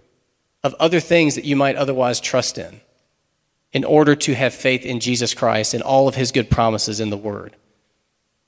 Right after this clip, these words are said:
Or are you trying to hang on to both? Abraham couldn't really stay, he couldn't build, like, his primary residence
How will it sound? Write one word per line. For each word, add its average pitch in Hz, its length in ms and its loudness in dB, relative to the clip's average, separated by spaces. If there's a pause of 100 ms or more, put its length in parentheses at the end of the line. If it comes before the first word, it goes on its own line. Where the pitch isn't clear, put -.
(100)
Or 139 100 2
are 135 40 4
you 131 100 4
trying 151 280 4
to 135 60 4
hang 156 200 4
on 143 160 6
to 120 60 0
both? - 560 0 (1800)
Abraham 180 400 2
couldn't 190 400 -2
really 165 280 4
stay, - 880 4
he 165 100 4
couldn't 185 260 2
build, 160 240 8
like, 135 380 2 (580)
his 151 200 4
primary 160 440 6
residence 135 760 2